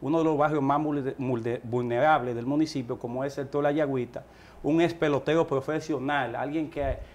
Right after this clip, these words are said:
ha estado dirigiendo el club más importante. El noventa por ciento de la juventud han pasado por la mano de Manuel Tejada en el municipio de Inver. Entonces,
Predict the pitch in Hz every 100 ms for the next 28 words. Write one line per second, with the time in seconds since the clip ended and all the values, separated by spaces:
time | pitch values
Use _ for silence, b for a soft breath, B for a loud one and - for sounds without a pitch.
0 | B 127 151 147 156 151 143 135 123 151
1 | 156 143 B B B - 131 - 165 214
2 | 165 185 214 208 170 131 - 190 160 101
3 | - 160 175 165 240 277 214 180 - 180
4 | 156 143 139 127 131 131 120 156 170 180
5 | 185 180 180 170 175 180 165 160 180 151
6 | 147 196 123 110 117 131 131 127 - 160
7 | 156 139 165 185 - B B B - 180